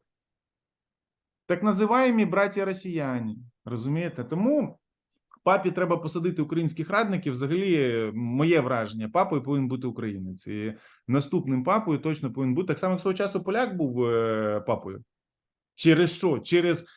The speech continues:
страждання польського народу в Другу світову війну, який чи не найбільше тоді постраждав.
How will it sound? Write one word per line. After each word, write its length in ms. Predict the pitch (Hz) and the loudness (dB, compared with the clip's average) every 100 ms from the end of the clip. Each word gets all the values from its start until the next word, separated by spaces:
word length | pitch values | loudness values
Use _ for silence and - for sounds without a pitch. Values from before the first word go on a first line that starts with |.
| _ _ - | _ _ -14
страждання 1000 | - - 202 196 165 147 185 185 185 180 | -14 -2 2 4 2 2 2 4 2 2
польського 560 | 170 180 175 170 170 180 | 2 2 2 0 -4 -2
народу 460 | 175 156 143 131 | -2 0 0 0
в 80 | 143 | -2
Другу 280 | 139 139 135 | 0 0 0
світову 400 | 139 135 139 135 | -4 -6 -2 0
війну, 380 | 156 180 214 110 | 0 2 2 2
який 300 | 123 160 147 | -2 -2 -2
чи 160 | 170 | 0
не 120 | 160 | 2
найбільше 640 | 151 151 135 120 135 - 147 | 4 2 0 0 -2 -4 -8
тоді 220 | 160 120 | -6 -4
постраждав. 760 | 123 123 123 156 156 190 110 | -4 -4 -4 -4 0 0 0